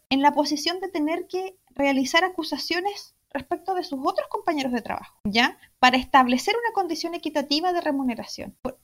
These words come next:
y lo que ha generado eso, lo que genera el efecto, es que la gente no denuncia y por lo tanto la, la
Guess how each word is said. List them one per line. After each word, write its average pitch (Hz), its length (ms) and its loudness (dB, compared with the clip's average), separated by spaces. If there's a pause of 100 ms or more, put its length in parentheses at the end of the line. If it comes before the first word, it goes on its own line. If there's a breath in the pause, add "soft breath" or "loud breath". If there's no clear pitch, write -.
(140)
y 269 120 4
lo 269 160 4
que 330 80 4
ha 403 80 6
generado 403 680 4
eso, 254 240 0 (120)
lo 240 120 0
que 233 80 -14
genera 359 400 2
el 247 100 6
efecto, 302 520 -2
es 294 100 0
que 294 140 -6
la 359 100 0
gente 349 300 -2
no 359 140 4
denuncia 349 600 -2 (100)
y 254 120 8
por 269 180 4
lo 269 160 -2
tanto 339 460 2
la, 262 560 2 (280)
la 240 140 2